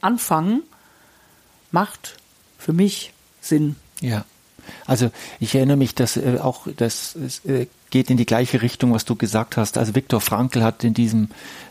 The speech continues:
Speaker 2: Buch Ja zum Leben, hat das wirklich auch schön beschrieben und er,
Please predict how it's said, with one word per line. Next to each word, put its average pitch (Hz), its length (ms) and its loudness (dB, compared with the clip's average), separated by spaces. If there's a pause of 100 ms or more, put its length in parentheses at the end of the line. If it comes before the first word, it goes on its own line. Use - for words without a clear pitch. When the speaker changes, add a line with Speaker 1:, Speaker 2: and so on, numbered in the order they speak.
(100)
Speaker 2:
Buch 127 300 0
Ja 104 260 0
zum 117 220 2
Leben, 113 260 2
hat 107 140 0
das - 120 -6
wirklich 120 220 -2
auch - 140 -6
schön 117 200 2
beschrieben 117 460 0
und 110 100 4
er, 110 220 2